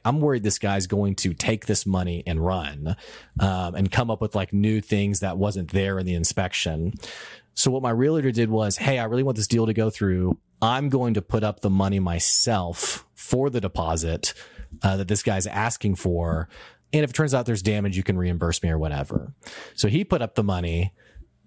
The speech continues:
Exactly what we were worried about is what happened. This guy took the money and ran and said, "I'm not giving you the deposit back. There was a dink on the wall that you guys didn't tell me." Just, like, simple, s-, you know, stupid stuff.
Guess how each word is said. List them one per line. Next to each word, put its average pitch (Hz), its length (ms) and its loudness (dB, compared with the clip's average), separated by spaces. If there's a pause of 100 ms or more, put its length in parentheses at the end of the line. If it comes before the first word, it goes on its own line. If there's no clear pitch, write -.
(140)
Exactly 127 400 2
what 139 120 -2
we 131 120 2
were 113 100 4
worried 139 320 2
about 107 420 0
is 127 240 2
what 107 140 0
happened. 117 420 0
This 95 140 2
guy 104 140 2
took - 320 -2
the 120 100 2
money 101 400 0
and 90 220 0
ran 98 600 0
and 98 160 2
said, 98 520 -2
"I'm 101 120 2
not 98 160 -2
giving 95 220 0
you 90 80 2
the 87 100 0
deposit 127 440 0
back. 113 400 -2 (380)
There 104 120 4
was 107 180 0
a 98 60 0
dink 110 440 -2
on 110 180 2
the 107 80 2
wall 104 480 0
that 104 100 -4
you 101 120 2
guys 104 240 0
didn't 101 200 0
tell 104 160 0
me." 104 160 2
Just, 180 280 0
like, 139 120 -2
simple, 101 380 0
s-, - 280 -2
you 107 120 2
know, 87 80 2
stupid 90 420 0
stuff. 85 420 -2